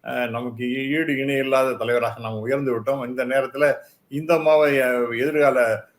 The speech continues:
அ, முதல்வரேன்னு சொல்றாங்களேன்னு சொல்லிட்டு அவரு ரொம்ப கடுப்புல இருப்பார். அவருக்கு in fact அவருக்கு அந்த விருப்பமே கிடையாதுன்னு நினைக்கிறேன், அவங்களை இங்க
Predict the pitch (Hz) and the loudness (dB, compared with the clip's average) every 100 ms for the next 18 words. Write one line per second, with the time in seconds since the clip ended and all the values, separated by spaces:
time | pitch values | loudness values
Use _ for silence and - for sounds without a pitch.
0 | _ - 120 113 113 110 110 151 151 135 | _ -2 0 2 2 0 0 0 2 2
1 | 131 131 117 127 135 120 113 117 117 113 | 2 -4 -6 -6 -2 -4 -4 -8 -8 -8
2 | 117 113 92 - _ _ _ - 123 123 | -6 -6 -8 -12 _ _ _ -4 -2 -2
3 | 113 139 139 127 147 139 110 98 92 104 | -4 -6 -4 -4 -2 -2 -2 -6 -12 -6
4 | 120 135 117 117 107 143 - 117 113 117 | -4 -4 -8 -12 -4 -2 0 0 0 -2
5 | 113 110 110 113 143 151 143 139 120 131 | -4 -4 -4 -8 -6 -4 -2 -2 0 2
6 | 139 131 117 113 110 113 113 110 107 | 2 0 -10 -6 -6 -4 -6 -8 -8